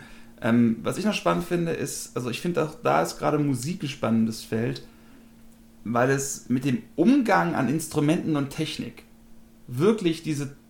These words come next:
zwei relativ klar zu trennenden Typen gibt.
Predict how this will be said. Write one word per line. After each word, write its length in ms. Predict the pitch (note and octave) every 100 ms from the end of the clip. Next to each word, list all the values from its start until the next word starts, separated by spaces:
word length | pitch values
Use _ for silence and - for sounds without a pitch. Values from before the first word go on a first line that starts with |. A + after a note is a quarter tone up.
| -
zwei 480 | - C#3 C#3+ E3+
relativ 960 | D3+ D#3+ F3+ E3+ - D#3 D#3 D3+ - - -
klar 380 | - D#3+ D#3 D#3
zu 180 | C#3+ - -
trennenden 420 | - C#3+ C#3 B2+
Typen 500 | - D#3+ - G#2+ - - - -
gibt. 400 | - A#2+ - -